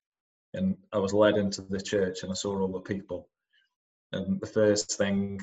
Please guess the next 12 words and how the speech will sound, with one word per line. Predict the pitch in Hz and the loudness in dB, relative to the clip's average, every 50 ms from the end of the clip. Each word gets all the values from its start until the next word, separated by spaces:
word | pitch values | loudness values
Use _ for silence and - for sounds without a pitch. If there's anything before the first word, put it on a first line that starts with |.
| - - | -10 -10
that | - 107 | -10 -8
was | 101 110 101 - | -6 -6 -6 -2
said | - 110 101 95 90 90 | 0 0 0 0 0 -2
is, | 90 87 - - - - | -4 -6 -8 -14 -14 -12
"It's | - - - - | -10 -8 -2 0
not | 117 113 110 101 | 0 0 0 2
big | 98 110 110 101 | 4 4 4 4
enough | 107 101 104 101 - - _ - 98 - - - - - _ _ _ _ _ _ _ _ _ _ _ _ | 2 -2 -2 -6 -10 -18 _ -12 -12 -12 -12 -18 -20 -20 _ _ _ _ _ _ _ _ _ _ _ _
for | - 110 | -6 -4
what | 101 98 95 - | -2 -2 -2 -2
you | 104 101 | -2 0
want. | 98 98 92 92 95 - - - - | 0 0 0 0 -4 -8 -8 -12 -18